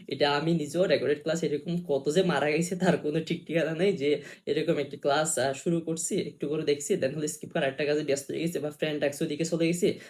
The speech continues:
যার কারণে পরবর্তীতে আবার এসে পূর্বের ওই যে পনেরো মিনিট বা তিরিশ মিনিট বা এক ঘন্টা যে ক্লাসটা করছি ওইটা আবার আমার রিক্যাপ করতে হয়। So এরকম কিন্তু সমস্যা ফেস করে থাকে। আবার বেশি মাল্টি ট্যালেন্টেড বা জিনিয়াস হলে তো তাইলে ভাই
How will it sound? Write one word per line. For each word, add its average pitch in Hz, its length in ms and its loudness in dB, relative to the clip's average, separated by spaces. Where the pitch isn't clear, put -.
যার 143 160 2
কারণে 175 200 2
পরবর্তীতে 151 420 0
আবার 156 300 2
এসে 160 200 -2
পূর্বের 156 380 2
ওই 147 120 0
যে 160 140 -4
পনেরো 160 280 0
মিনিট 170 260 2
বা 160 60 2
তিরিশ 151 340 -2
মিনিট 175 160 0
বা 143 60 4
এক 139 100 0
ঘন্টা 170 180 2
যে 165 100 -2
ক্লাসটা 147 340 -2
করছি 156 220 -4
ওইটা 156 140 0
আবার 147 200 -2
আমার 147 180 -4
রিক্যাপ 143 340 -2
করতে 147 240 -6
হয়। 190 140 -2
So - 200 -8
এরকম 170 300 0
কিন্তু 185 160 0
সমস্যা 175 440 -6
ফেস 147 220 -2
করে 139 180 -2
থাকে। 135 200 -2
আবার 185 160 0
বেশি 220 200 -2
মাল্টি 165 340 2
ট্যালেন্টেড 175 720 2
বা 160 100 4
জিনিয়াস 143 460 -4
হলে 156 100 -2
তো 156 80 -4
তাইলে 127 300 -2
ভাই 147 100 0